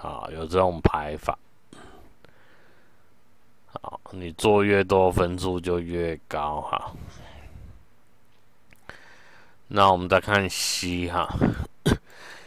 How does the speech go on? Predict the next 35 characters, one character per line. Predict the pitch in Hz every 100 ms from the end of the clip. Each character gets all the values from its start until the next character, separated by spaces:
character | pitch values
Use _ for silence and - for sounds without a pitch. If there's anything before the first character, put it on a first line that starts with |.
| - -
C | - - 107
就 | 104 107
是 | 107
从 | - - 82 82 - -
B | 95 90 98 - - - - -
啊 | 85 76 -
选 | - - 87 80 80
一 | 85 87
个， | 92 - -
你 | 87
自 | 82 95
己 | 98 90
选 | - - 78 - - - - -
啊。 | - - - - - - - - - - - -
假 | 87 85
设 | 101
你 | 95
选 | 87 - 78 76
这 | 85 85
个， | 80 76 - - - - - - - - - - - - - - - - - - -
有 | 80
啊， | 87 95 92 85 -
这 | 107
就 | 104 104
是 | 104 107
我 | 95 87
们 | 87 92
简 | 85
称 | 82 92
它 | 92 95
是 | 95
你 | 92 80
的 | 80
原 | 82 78 76 80
件 | 78 - 87